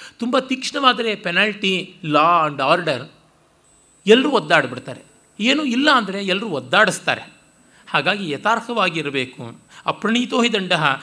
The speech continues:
ಮತ್ಸ್ಯನ್ಯಾಯಂ ಉದ್ಭಾವಯತಿ, ಉದ್ಭಾವಯತಿ. ಆದರೆ ದಂಡವೇ ಇಲ್ಲ ಅಂದರೆ ಮಾತ್ಸ್ಯನ್ಯಾಯ ಅಂತೀವಲ್ಲ, ಚಿಕ್ಕ ಮೀನು ದೊಡ್ಡ ಮೀನು ನುಂಗತಕ್ಕಂಥದ್ದು ಅನಾರ್ಕಿ ಎನ್ನುವುದಾಗ್ಬಿಡ್ತದೆ.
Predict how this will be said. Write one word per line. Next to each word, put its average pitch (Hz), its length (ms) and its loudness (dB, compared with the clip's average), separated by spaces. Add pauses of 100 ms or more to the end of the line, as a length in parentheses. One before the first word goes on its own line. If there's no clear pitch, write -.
(160)
ಮತ್ಸ್ಯನ್ಯಾಯಂ 180 960 -2
ಉದ್ಭಾವಯತಿ, 123 760 -8 (120)
ಉದ್ಭಾವಯತಿ. 131 720 -6 (680)
ಆದರೆ 190 280 0
ದಂಡವೇ 269 400 0
ಇಲ್ಲ 233 200 -4
ಅಂದರೆ 220 180 -4
ಮಾತ್ಸ್ಯನ್ಯಾಯ 202 640 -4
ಅಂತೀವಲ್ಲ, 156 380 -6
ಚಿಕ್ಕ 202 260 -8
ಮೀನು 190 240 -4
ದೊಡ್ಡ 147 200 -4
ಮೀನು 185 200 -4
ನುಂಗತಕ್ಕಂಥದ್ದು 156 680 -8
ಅನಾರ್ಕಿ 196 540 0
ಎನ್ನುವುದಾಗ್ಬಿಡ್ತದೆ. 143 1080 -4